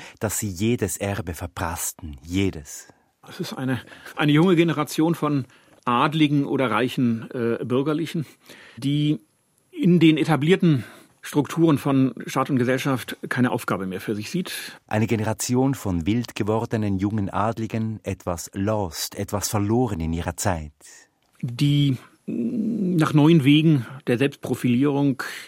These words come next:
Speaker 2: äh, des sozialen Wettbewerbs, des Prestiges sucht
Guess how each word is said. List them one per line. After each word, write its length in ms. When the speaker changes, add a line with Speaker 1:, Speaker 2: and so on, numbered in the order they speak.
Speaker 2:
äh, 380
des 480
sozialen 460
Wettbewerbs, 560
des 280
Prestiges 720
sucht 420